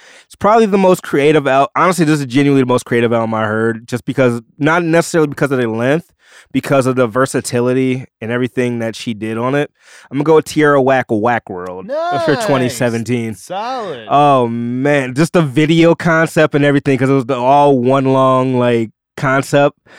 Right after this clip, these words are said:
Speaker 1: But if you guys are not familiar with Tierra Whack, she, Whack World came out, uh, twenty eighteen, May thirtieth, twenty eighteen.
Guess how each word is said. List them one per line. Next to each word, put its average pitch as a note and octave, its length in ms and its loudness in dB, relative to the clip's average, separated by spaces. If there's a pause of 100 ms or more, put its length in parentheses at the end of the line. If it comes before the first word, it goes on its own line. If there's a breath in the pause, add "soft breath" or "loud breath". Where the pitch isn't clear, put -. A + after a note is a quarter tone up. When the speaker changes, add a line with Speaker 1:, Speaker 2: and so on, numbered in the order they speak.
(420 loud breath)
Speaker 1:
But D3 140 4
if C#3+ 120 -2
you F#3 80 -2
guys G#3 240 2
are F#3+ 40 -4
not G3 160 0
familiar D#3 280 0
with C#3+ 100 2
Tierra C#3 320 2
Whack, C3+ 360 2 (400)
she, F3+ 360 -2 (100)
Whack D#3+ 380 0
World A3 460 4
came F3+ 320 0
out, E3 420 2 (300)
uh, C3 340 2
twenty E3 280 0
eighteen, F3 280 0
May C3 120 0
thirtieth, C#3+ 280 2
twenty D#3 220 0
eighteen. A#2+ 520 0